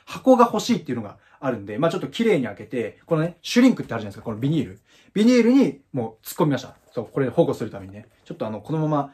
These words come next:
綺麗に、えー、維持したいんで。はい。という感じで、まあ、ボックスはもう全部、あの、中身出して、今ここに、あ、イエス。はい、これですね。これがその中身。これ、一パックっていうか、一ボックス何パック入ってるのかな？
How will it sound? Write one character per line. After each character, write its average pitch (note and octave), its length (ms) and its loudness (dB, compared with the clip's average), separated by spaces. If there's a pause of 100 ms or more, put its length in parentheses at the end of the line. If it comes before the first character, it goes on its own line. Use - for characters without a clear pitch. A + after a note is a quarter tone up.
(120)
綺 - 140 -4
麗 F3+ 160 4
に、 G2+ 220 -12 (360)
え G#2 320 -12
ー、 - 40 -16
維 E3+ 40 -2
持 A#2 80 -6
し - 240 -8
た A#2 80 -2
い A2 60 -6
ん G2 40 -12
で。 F#2 180 -16 (200)
は - 100 -6
い。 G2 140 -12 (140)
と F3+ 60 2
い - 20 6
う F3 40 2
感 E3+ 140 0
じ D3+ 80 -4
で、 D3 240 0
ま E3 120 4
あ、 C#3+ 60 0
ボ C#3+ 120 -2
ッ D#3 80 -8
ク - 80 -20
ス - 100 -4
は B3+ 120 10
も F3+ 160 0
う C#3+ 120 -8
全 D#3+ 220 2
部、 G#2+ 240 -6 (180)
あ B2 80 -8
の、 A2+ 220 -6
中 C#3 220 0
身 A#2 100 -4
出 B2 100 -6
し - 100 -18
て、 F#3 200 -2
今 C3 140 -6
こ - 140 -14
こ B2+ 40 -10
に、 G#2 180 -14
あ、 B2+ 80 -8
イ A#2 80 -4
エ G#2+ 220 -8
ス。 - 260 -20 (100)
は A#2+ 120 -16
い、 G#2+ 40 -16
こ B2+ 100 -10
れ A#2+ 40 -8
で G#2+ 60 -10
す - 80 -20
ね。 - 100 -20 (600)
こ - 120 -2
れ G3+ 80 2
が F#3+ 140 6
そ F3+ 100 -2
の D#3+ 160 -2
中 D3+ 220 -2
身。 A2+ 80 -8 (260)
こ D4+ 100 2
れ、 E4 60 6 (320)
一 F3+ 100 -6 (140)
パ G#4 60 0
ッ A4+ 60 0 (100)
ク F3+ 120 -6
っ - 40 -14
て - 100 -10
い C3 40 -6
う - 20 -6
か、 - 80 -8 (260)
一 - 220 -2
ボ D#4+ 100 0
ッ D#4+ 40 -2
ク - 80 -16
ス C3 100 -8
何 G#3 220 0
パ C#4 120 6
ッ - 40 4
ク C4+ 100 -16
入 - 80 -14
っ - 20 -16
て - 80 -16
る G#2+ 80 -16
の F#2+ 60 -20
か F#2+ 40 -20
な？ F#2+ 40 -20